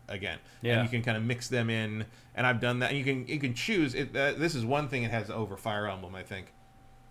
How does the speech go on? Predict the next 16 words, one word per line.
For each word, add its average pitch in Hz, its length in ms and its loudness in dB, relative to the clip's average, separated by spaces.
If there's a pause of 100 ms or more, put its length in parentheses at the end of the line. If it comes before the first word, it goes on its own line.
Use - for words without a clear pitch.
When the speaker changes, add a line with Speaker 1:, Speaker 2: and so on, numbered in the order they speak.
(260)
Speaker 1:
is 123 220 0
you 135 100 2
go 151 240 4
in 143 100 2
and 131 120 -2
you 131 60 -2
can 113 180 -6
choose 135 580 -2 (400)
all 175 220 4
the 175 80 2
details 123 480 0
of 101 120 -6
that 107 180 -2
mercenary 107 440 -2
you're 85 140 -8
hiring. 76 320 -8